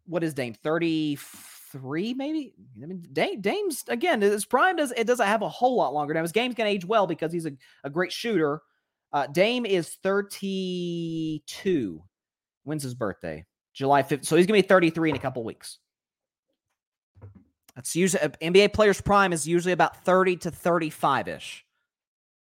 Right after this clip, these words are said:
unless you're Steph Curry or LeBron James, then it's gonna extend further than that. But yeah, shout out to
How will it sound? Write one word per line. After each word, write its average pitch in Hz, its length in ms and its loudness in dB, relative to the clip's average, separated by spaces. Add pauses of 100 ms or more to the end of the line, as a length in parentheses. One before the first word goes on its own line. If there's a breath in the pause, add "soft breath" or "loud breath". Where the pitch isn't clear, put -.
(480)
unless 135 260 -4
you're 143 80 0
Steph 135 280 -2
Curry 139 220 0
or 123 60 0
LeBron 117 340 -2
James, 87 320 -10
then 104 100 -8
it's 98 120 -10
gonna 110 120 -8
extend 101 280 -10
further 95 240 -6
than 90 180 -12
that. 80 260 -12 (100)
But 95 260 -6 (840)
yeah, 82 220 -6 (240)
shout 185 200 2
out 190 80 -2
to 98 120 -10